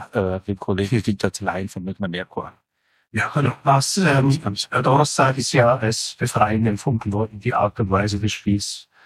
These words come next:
Speaker 2: das in Augsburg gewonnen worden ist. Warum ist alles, was für dieses Spiel entstanden ist, und was ja nach dieser internen Sitzung von Fabian Robbe, äh, sie als, äh, gut erwiesen hat, warum ist das alles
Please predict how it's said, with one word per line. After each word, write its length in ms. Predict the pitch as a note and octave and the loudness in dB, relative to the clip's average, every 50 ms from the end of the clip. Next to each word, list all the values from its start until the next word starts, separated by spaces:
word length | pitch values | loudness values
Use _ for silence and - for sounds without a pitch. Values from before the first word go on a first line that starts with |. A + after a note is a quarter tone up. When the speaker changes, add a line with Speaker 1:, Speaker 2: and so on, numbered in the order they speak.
| - - - - _ | -20 -20 -20 -20 _
Speaker 2:
das 320 | - - - - G2+ - - G2+ G2+ - | -6 -2 0 0 0 0 -2 -4 -4 0
in 140 | G#2+ A2 G#2 | 0 2 2
Augsburg 400 | G#2 G2+ G2 - - - A2 G2+ | 4 2 2 0 -2 -2 -2 -2
gewonnen 340 | - G#2 F#2+ G2+ G2+ G#2 G2+ | 0 0 2 2 2 2 2
worden 320 | G2 G2+ G2+ - - A2+ | 2 0 0 0 0 0
ist. 340 | G#2 G2+ - - - - - _ _ _ _ _ _ | 0 0 0 -4 -10 -12 -18 _ _ _ _ _ _
Warum 280 | - A#2 C3 D3 C#3+ | 0 0 2 2 2
ist 160 | C#3 B2 - - | 0 0 0 0
alles, 520 | - C3 B2+ C3 C#3 C3+ - - - - | 2 2 4 4 4 2 2 -2 0 2
was 440 | A#2+ A#2 A#2 - - - - - - | 4 4 4 2 -4 -8 -8 -4 -2
für 140 | - D3+ - | 0 0 0
dieses 280 | - - - - - - | 0 0 -2 0 0 -4
Spiel 520 | - - - A2+ B2 B2+ B2+ B2 B2+ C3 - - - _ _ _ | -4 -2 2 2 4 4 4 2 0 -2 -4 -10 -20 _ _ _
entstanden 680 | - A#2 A2+ - - - A2 A2 A#2+ C#3 C3 D3+ C3 B2 | 2 2 2 2 2 2 0 2 0 0 0 0 2 2
ist, 220 | C3 A#2+ - - | 2 2 2 2
und 200 | D#3+ D3 C3 B2 | 2 2 2 4
was 180 | A#2 A2 - - | 2 2 2 2
ja 180 | D#3 C#3 A#2+ | 2 4 4
nach 200 | A#2 A#2 A2 - | 4 2 2 2
dieser 460 | - A#2 A2 - - B2 A2 G#2 G2+ G#2+ G#2 - _ _ _ _ _ | 0 0 0 2 2 2 2 0 -2 -6 -10 -18 _ _ _ _ _
internen 540 | - F#3+ C#3 B2+ B2 - B2 A#2 A#2+ A#2+ A2 | 0 2 2 2 2 2 2 2 2 2 0
Sitzung 440 | - - D3 C3+ - - D#3 C3+ A2+ | 2 0 0 0 2 2 2 2 2
von 160 | - B2+ A#2+ | 2 2 2
Fabian 520 | - C3 A#2+ B2 A2+ - - A#2+ A#2+ A2+ | 2 2 2 2 2 2 2 2 2 2
Robbe, 420 | G#2 A#2 B2+ C#3+ D3+ B2 A#2+ A#2+ - _ _ _ _ _ _ _ _ - | 2 2 2 4 4 4 2 2 -2 _ _ _ _ _ _ _ _ -2
äh, 240 | - A2+ A#2 A#2 A2+ | 0 0 0 0 -2
sie 220 | - - A#2 A2 - | -4 -6 -6 -6 -6
als, 340 | - - - - - - - | -8 -6 -4 -4 -4 -2 0
äh, 220 | C#3 A#2+ A2 G2+ A2 - - | 0 0 0 0 -2 -4 -2
gut 200 | A#2+ A#2+ B2 - | -2 -2 0 0
erwiesen 360 | B2+ A#2+ B2+ B2 - - A2+ | 0 0 0 -2 0 -2 -2
hat, 100 | - - | 0 0
warum 140 | B2 A#2 A2+ | 0 2 2
ist 160 | A#2+ - - | 0 0 -4
das 180 | - - - - | -6 -8 -4 0
alles 460 | B2 A#2+ B2 - - - - - - | 2 2 2 2 0 -2 -4 -4 -4